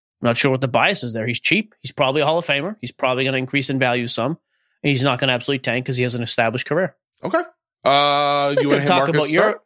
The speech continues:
Speaker 1: I'd like to talk about your bias on this podcast right now. What is, how you feeling, bud?
Speaker 2: I'm feeling so good. Um, here's my thing, Mike. I'm gonna go ahead and be honest with you. I don't like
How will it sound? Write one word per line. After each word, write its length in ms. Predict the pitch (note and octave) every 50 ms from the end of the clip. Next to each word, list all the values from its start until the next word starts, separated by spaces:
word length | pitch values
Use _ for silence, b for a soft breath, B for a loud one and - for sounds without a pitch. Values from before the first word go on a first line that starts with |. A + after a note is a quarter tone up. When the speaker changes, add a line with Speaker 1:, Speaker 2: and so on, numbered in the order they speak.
| _ -
Speaker 1:
I'd 160 | - F#4+ F4+
like 100 | D#4+ G3
to 60 | D#3+
talk 220 | C3+ D#3 D3 C#3 C#3
about 100 | C3+ C#3
your 140 | D#3+ G3 G3
bias 600 | C3+ B2 A2+ G#2 A2 A2 A2 - - - - - - _ _ -
on 140 | C#3+ C#3
this 140 | C#3+ D3 -
podcast 500 | - - F3 C#3+ C3+ - B2 A2 - -
right 140 | B2+ A2+ G#2+
now. 200 | A#2 A2+ G#2+ G#2
What 260 | G#2+ B2+ F3+ A3 - -
is, 420 | F#3+ E3 D#3 D3 - - - - _ _ _ _ _ _ _ _ _ _ _ _ _ _ _ _ _
how 100 | - B3
you 100 | D4 C4+ -
feeling, 300 | - D3+ A#2+ G#2 G#2 G2+
bud? 240 | - - - - - _ _ _ _ -
Speaker 2:
I'm 100 | - C#3
feeling 240 | C#3 F3 F#3+ G3+ G3 F#3+
so 160 | - A#3+ B3+
good. 360 | G#3+ E4+ G4 F4+ - G#2 - _ _ _ _ _ _ _ _ _ -
Um, 460 | D#3+ F#3 F#3 F#3 F3+ F3+ F3 F3+ F3+ -
here's 340 | A3+ A3 F4+ F#4+ F#4+ F4+ E4
my 240 | G#3+ G3+ G3 F#3+ F#3
thing, 280 | F#3 - C#3 A2+ A2 A#2
Mike. 360 | A#2 A#2 A#2 A#2+ - - - -
I'm 100 | D#3 F#3
gonna 160 | G#3 A3 G3+
go 140 | F3 F#3+ F3+
ahead 140 | E3 E3 D3+
and 80 | C#3
be 120 | C3+ C3 C3
honest 200 | C3+ C3 C3 -
with 80 | C3+ B2+
you. 60 | C3
I 40 | C#3+
don't 200 | G#3 D4 F4 C#4+ A#3
like 280 | A3+ A3+ G#3+ G3 -